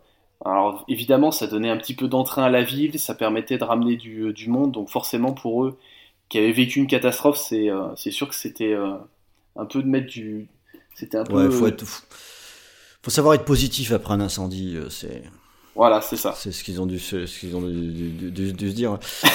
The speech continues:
Speaker 2: Non, puis en plus, ça allait faire deux, ça allait faire deux, trois économies, parce que quand tu revois le film, par contre, il y a un truc qui m'a,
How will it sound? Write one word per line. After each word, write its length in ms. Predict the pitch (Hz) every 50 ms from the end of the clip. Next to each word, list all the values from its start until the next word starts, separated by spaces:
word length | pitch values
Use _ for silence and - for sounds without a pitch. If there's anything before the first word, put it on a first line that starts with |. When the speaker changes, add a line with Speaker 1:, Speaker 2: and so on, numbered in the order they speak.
| -
Speaker 2:
Non, 100 | 147 160
puis 120 | 160 - 147
en 40 | 135
plus, 100 | 127 175
ça 100 | - 170
allait 120 | 151 147
faire 180 | 143 - 160 143
deux, 180 | 143 156 165 151
ça 160 | - - 139
allait 160 | 123 143 143
faire 200 | 139 - 160 143
deux, 100 | 135 135
trois 280 | 135 - - 151 139 123
économies, 420 | 131 127 131 117 123 131 156 208
parce 120 | - - -
que 60 | 135
quand 160 | 117 - 131 127
tu 120 | 127 -
revois 180 | 139 120 131 123
le 60 | 123
film, 220 | 123 - 214 208
par 180 | - 139 117 -
contre, 340 | 180 196 190 185 143 131 120
il 80 | 113
y 40 | 113
a 40 | 110
un 60 | 113
truc 220 | 120 - - 202 190
qui 160 | - - 139
m'a, 500 | 123 117 101 101 98 92 87 82 71 53